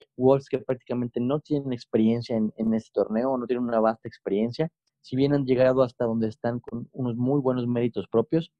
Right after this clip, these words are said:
hay con un muy buen, eh, planteamiento, muy buen funcionamiento por parte del equipo de Espíritu Santo,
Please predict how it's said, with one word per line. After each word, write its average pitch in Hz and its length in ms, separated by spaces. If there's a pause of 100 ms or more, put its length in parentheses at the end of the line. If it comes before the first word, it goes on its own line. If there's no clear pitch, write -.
(280)
hay 113 160
con 120 160
un 123 100
muy 127 220
buen, 123 440
eh, 107 540
planteamiento, 117 720
muy 113 160
buen 117 160
funcionamiento 113 600
por 110 160
parte 110 240
del 107 120
equipo 110 320
de 107 160
Espíritu 120 400
Santo, 151 520